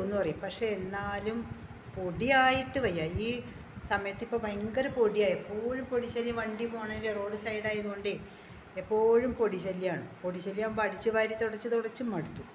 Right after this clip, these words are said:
കാര്യം പറയും, കുനിഞ്ഞ് നിവർന്നൊക്കെ ചെയ്യണം, അത് നല്ലതാണ്. പക്ഷെ ഒരു ദിവസം ഒരു പ്രാവശ്യത്തിൽ കൂടുതൽ തുടയ്ക്കാൻ പറ്റില്ല. വൈകുന്നേരം ആകുമ്പോഴത്തേക്കോ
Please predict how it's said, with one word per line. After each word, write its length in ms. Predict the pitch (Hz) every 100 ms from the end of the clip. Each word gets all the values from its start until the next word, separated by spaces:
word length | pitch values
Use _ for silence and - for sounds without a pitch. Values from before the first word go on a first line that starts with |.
| - - - - - - - 160
കാര്യം 280 | 160 202 349 294
പറയും, 280 | 233 247 240
കുനിഞ്ഞ് 300 | 226 214 240 247
നിവർന്നൊക്കെ 480 | 214 202 208 233 240 233
ചെയ്യണം, 340 | 202 196 208 196
അത് 80 | 196
നല്ലതാണ്. 360 | 175 170 185 170 165
പക്ഷെ 160 | 170 233 233 190 - 202 202
ഒരു 140 | 208 330 277
ദിവസം 240 | 214 247 233
ഒരു 100 | 233
പ്രാവശ്യത്തിൽ 400 | 269 240 233 254 240
കൂടുതൽ 120 | 247
തുടയ്ക്കാൻ 260 | 208 190 196
പറ്റില്ല. 260 | 170 175 175 - - - - - 196
വൈകുന്നേരം 600 | 196 208 214 233 240 302
ആകുമ്പോഴത്തേക്കോ 580 | 302 277 269 269 269